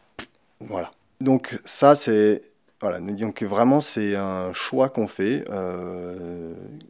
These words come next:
donc à chaque fois qu'on achète un produit, alimentaire ou pas, euh, ça a un impact quelque part, quoi. Donc ça, c'est hyper important. Et l'autre chose, c'est de rappeler que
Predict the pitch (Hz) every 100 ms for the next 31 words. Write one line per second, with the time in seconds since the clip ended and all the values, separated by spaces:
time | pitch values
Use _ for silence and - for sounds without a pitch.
0 | - - - 98 107 - 120 107 98 90
1 | 127 117 98 - 92 90 98 85 - -
2 | - 101 104 98 92 113 90 - 113 -
3 | - - - - _ - 104 95 90 -
4 | _ - - 107 113 107 98 107 - -
5 | 107 104 95 87 - - - _ _ _
6 | _ _ - - 104 120 - 98 120 117
7 | 104 90 - 113 123 - 113 127 - 107
8 | - 127 127 - 104 98 98 90 - 113
9 | 117 110 104 98